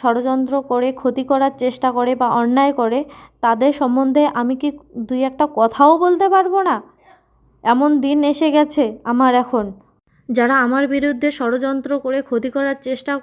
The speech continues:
করার কথা ভাবনা চিন্তা করছো না, তাদেরকে বলে রাখি যে মানুষের মায়ের থেকে না ভগবানের মায়ের কিন্তু খুব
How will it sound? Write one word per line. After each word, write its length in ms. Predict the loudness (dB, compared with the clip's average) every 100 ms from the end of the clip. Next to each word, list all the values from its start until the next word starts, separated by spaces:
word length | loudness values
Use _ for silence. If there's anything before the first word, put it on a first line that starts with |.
| _
করার 320 | -4 -2 -2
কথা 240 | -4 -4 -4
ভাবনা 420 | -4 -4 -2 -4
চিন্তা 280 | -4 -6 -8
করছো 480 | -4 -4 -4 -6 -4
না, 240 | -4 -6 -10 _ -20 -20 _
তাদেরকে 400 | -6 -2 -2 -2
বলে 320 | -2 0 2 2
রাখি 440 | 0 -2 -6 -10 -12 _ _ _ -14
যে 260 | -4 0
মানুষের 520 | 0 0 0 0 -2
মায়ের 340 | -2 -2 -2 -4
থেকে 180 | -6 -6
না 100 | -4 -4
ভগবানের 640 | -4 -2 0 0 0 0
মায়ের 300 | 0 0 -2
কিন্তু 380 | -4 -8 -6 -6 -8 _
খুব 200 | -6 -6